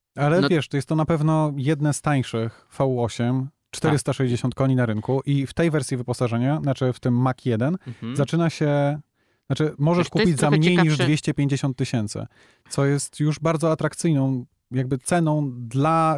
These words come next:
Speaker 1: tak
Speaker 2: Wiesz,
Speaker 1: naprawdę
Speaker 2: poza tym
Speaker 1: cruisera V osiem,
Speaker 2: o
Speaker 1: prawda?
Speaker 2: tym, o tym, e,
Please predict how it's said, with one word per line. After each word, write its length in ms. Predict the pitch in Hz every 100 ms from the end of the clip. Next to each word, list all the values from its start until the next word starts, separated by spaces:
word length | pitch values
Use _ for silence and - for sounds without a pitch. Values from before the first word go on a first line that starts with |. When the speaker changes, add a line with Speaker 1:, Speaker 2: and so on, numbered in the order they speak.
| 131
Speaker 1:
tak 120 | 143 151
Speaker 2:
Wiesz, 100 | 156
Speaker 1:
naprawdę 180 | 143 151
Speaker 2:
poza 100 | 156
tym 100 | 165
Speaker 1:
cruisera 480 | 156 143 165 147 139
V 160 | -
osiem, 420 | 135 127 - 104 104
Speaker 2:
o 40 |
Speaker 1:
prawda? 260 | 170 110 139
Speaker 2:
tym, 200 | 151 -
o 120 | 180
tym, 340 | - 180 147 131
e, 800 | 127 123 120 120 117 117 117